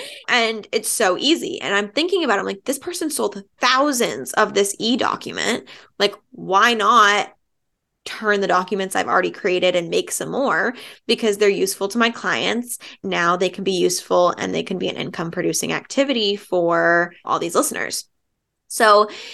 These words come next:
the membership thing is launched. The documents are in the works 'cause I have to figure out a way to add them to my website so that it's seamless. You pay and you get it in your email kind of a thing. 'Cause I don't wanna use something like Etsy or whatever, 'cause if I'm charging such a small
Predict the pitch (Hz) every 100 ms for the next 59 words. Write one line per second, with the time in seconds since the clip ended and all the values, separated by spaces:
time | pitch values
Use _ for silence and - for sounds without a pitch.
0 | - - 262 285 294 339 277 - 285 277
1 | 226 202 196 196 - - - 214 185 190
2 | 240 233 226 233 240 - 202 196 185 185
3 | 185 - - 220 190 190 190 175 - -
4 | 196 190 190 190 180 175 - 180 - 170
5 | 170 185 170 165 - - 180 175 180 -
6 | 185 185 175 - - - 170 175 170 175
7 | - 180 175 175 165 170 175 170 170 160
8 | - 165 147 160 165 175 175 202 175 185
9 | 190 190 185 208 - - - - 220 208
10 | 196 123 180 202 202 202 - 190 196 190
11 | 208 208 220 214 202 208 208 208 208 208
12 | 196 - - 202 190 185 180 - 170 165
13 | 175 175 170 180 175 165 165 160